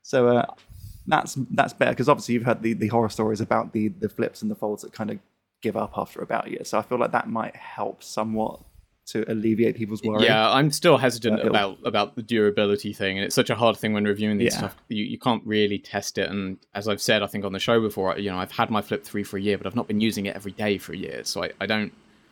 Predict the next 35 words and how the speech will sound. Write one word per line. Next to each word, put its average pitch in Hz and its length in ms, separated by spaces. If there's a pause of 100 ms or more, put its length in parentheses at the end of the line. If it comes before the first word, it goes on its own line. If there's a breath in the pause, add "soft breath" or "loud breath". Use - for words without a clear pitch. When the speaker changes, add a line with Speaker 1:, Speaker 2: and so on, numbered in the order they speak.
(260 soft breath)
Speaker 1:
Mm-hmm. 120 380
Speaker 2:
I - 60
haven't 107 300
really 101 240
done 95 160
that 90 160
year 95 260
test - 560
of, 98 240
of 98 80
actual 92 300
use. 92 380 (100)
Um, 90 340
but 95 160
they 110 80
do 131 160
say 120 160
it's 104 80
tougher. 101 380 (260 loud breath)
Um, 104 480
I 117 40
should - 100
say 131 80
as 120 100
well, 107 80
both 113 340
of 110 60
them, 107 380
both 113 240
foldables 104 420
have 101 80
had 107 100
the 101 100
upgrade 98 400
to 98 300